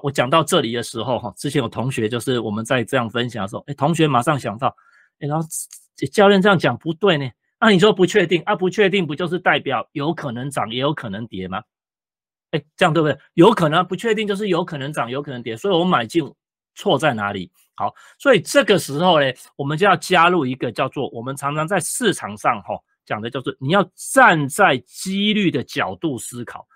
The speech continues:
什么叫做站在几率的角度思考？我举一个例子哦，如果说这一档股票你买进，百分之八十的机会会涨，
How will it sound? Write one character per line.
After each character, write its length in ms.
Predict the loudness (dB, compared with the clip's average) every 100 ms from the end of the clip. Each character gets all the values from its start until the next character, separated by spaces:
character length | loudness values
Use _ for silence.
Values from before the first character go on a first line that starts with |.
| _
什 120 | -8 -4
么 120 | 0
叫 120 | 2
做 140 | 2
站 400 | 0 0 0 2
在 180 | 0 0
几 280 | -2 -4 -2
率 140 | -2
的 120 | -4 -6
角 180 | -8
度 160 | -8 -12
思 200 | -12 -16
考？ 200 | -16 -20 _ _
我 160 | 4 4
举 200 | 2 -4
一 40 |
个 100 | 0
例 140 | 0 0
子 160 | -6 -20
哦， 120 | -20 _ _ _
如 300 | 2 4 4
果 300 | 0 -2 -4
说 360 | -2 0 0 -2 _ _ _
这 160 | 0 4
一 60 | 6
档 200 | 4 0
股 160 | -6
票 340 | -4 -2 -2 -4
你 140 | -4 0
买 200 | 2 0
进， 200 | 0 -2
百 260 | 0 0 2
分 180 | -2 -4
之 160 | -4
八 320 | 0 6 6 6
十 160 | 0
的 140 | -6 -6
机 240 | -4 -2
会 160 | 0 -2
会 180 | -4
涨， 240 | -6 -12